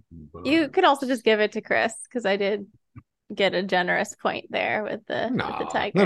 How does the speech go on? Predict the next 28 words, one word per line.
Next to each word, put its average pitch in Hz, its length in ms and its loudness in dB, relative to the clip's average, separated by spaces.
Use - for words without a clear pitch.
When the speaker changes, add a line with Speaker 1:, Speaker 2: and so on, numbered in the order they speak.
Speaker 3:
no, 87 260 2
no. 165 120 -4
I 135 200 2
was, 170 220 0
I 110 120 2
think 110 180 -4
that 90 120 -6
was - 160 -10
fair. - 320 -10
Speaker 1:
Hmm. 92 480 0
Speaker 3:
A 110 60 4
Speaker 1:
We 110 60 6
could 113 40 -2
Speaker 3:
jungle 131 220 8
Speaker 1:
just 110 140 6
call 104 160 8
it 104 40 6
Speaker 3:
cat, 98 40 4
Speaker 1:
a - 20 4
Speaker 3:
like, 92 80 2
Speaker 1:
draw. 90 200 4
Speaker 3:
is, 98 180 -8
is 113 160 -16
Speaker 1:
We 110 80 -8
could, 107 300 -6
we 143 120 0
could 160 160 0
both, 143 180 4